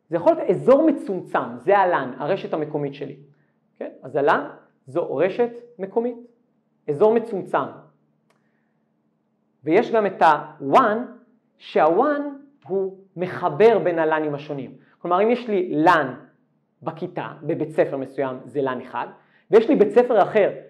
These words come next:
של אותה רשת סניפים או רשת בתי ספר, אני מחבר בין הלנים האלה, בין הסניפי בית ספר האלו,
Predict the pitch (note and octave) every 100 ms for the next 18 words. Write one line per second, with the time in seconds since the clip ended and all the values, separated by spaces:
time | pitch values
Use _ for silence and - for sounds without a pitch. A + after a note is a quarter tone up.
0 | _ - F3 D3 D#3 E3 C#3+ - - _
1 | - C3+ - - - C#3+ - - _ _
2 | - F3 E3 F3 D3 C#3 - C#3 - -
3 | D3 E3+ C#3 C#3 C#3+ - C#3 - B3 -
4 | - _ _ D#3+ F#3 G3 G3 G3+ - E3
5 | D4+ E4+ D4 A#3+ G3 D#3+ F#3+ C#4 C#4+ G#3+
6 | A3+ F#3 E3 - E3 D#3+ A#3 F#3 F3+ B3+
7 | B3 B3 D4